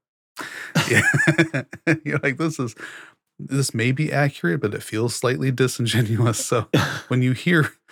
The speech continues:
Speaker 1: somebody else talking about you in a good way versus you talking about yourself in a good way,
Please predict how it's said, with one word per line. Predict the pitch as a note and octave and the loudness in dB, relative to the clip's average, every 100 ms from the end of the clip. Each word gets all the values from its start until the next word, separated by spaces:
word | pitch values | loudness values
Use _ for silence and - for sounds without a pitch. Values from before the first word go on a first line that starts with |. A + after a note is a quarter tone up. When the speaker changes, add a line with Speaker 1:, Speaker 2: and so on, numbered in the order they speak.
| - | -16
Speaker 1:
somebody | - D3 C3+ G#2+ G#2+ | -4 0 2 2 2
else | A2 - | 0 -4
talking | - G#2+ G2+ G#2 | -2 -2 -2 -6
about | F#2+ F2+ F#2+ G#2+ - | -4 -4 -4 -2 -2
you | C3+ C#3 C#3 - C3+ | 0 2 0 0 0
in | C3 | 2
a | B2 | 4
good | B2+ B2 | 2 2
way | B2+ B2 B2 | 0 2 0
versus | A2 G#2 - G2 F#2 | 2 0 -2 -6 -4
you | G#2 G2+ | -4 -2
talking | A2 G2+ | -2 -2
about | G2 F#2 - | -4 -4 -6
yourself | - G#2+ G2+ | -6 -4 -4
in | A2 | -2
a | G#2+ | -2
good | A2 | 0
way, | A2 A2 A2 | 0 0 -2